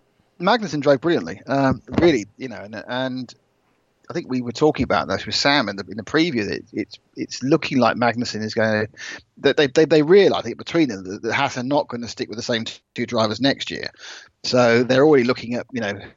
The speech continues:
who's gonna get the upper hand, and certainly performance-wise, um, it would be Magnussen from that first race. He was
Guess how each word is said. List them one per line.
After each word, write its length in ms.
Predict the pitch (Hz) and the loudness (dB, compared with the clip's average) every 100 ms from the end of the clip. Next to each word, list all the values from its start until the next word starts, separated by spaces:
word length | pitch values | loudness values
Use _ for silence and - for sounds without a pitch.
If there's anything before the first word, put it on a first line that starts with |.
| - | -2
who's 200 | 131 120 | 0 0
gonna 120 | 113 | -2
get 180 | 110 - | -4 -4
the 120 | 110 | 0
upper 180 | 107 107 | 0 2
hand, 400 | 123 113 85 120 | 2 2 -2 -6
and 120 | 117 | -4
certainly 380 | - 151 104 - - - - | 2 4 2 -4 -8 -12 -8
performance-wise, 880 | 143 214 180 120 - 120 180 254 - | 4 6 6 2 -6 -4 -4 -6 -8
um, 380 | 117 123 120 120 - _ _ _ _ _ _ _ | -2 -2 -2 -8 -16 _ _ _ _ _ _ _
it 120 | 143 | -6
would 140 | 113 123 | -6 -6
be 140 | 127 | -6
Magnussen 480 | 123 123 - 117 110 | -2 -2 -2 -8 -10
from 80 | 113 | -6
that 180 | 123 - | -6 -2
first 320 | 131 127 - | 0 0 2
race. 280 | 131 190 - | 0 0 -4
He 100 | 113 | -8
was 260 | 110 - | -8 -10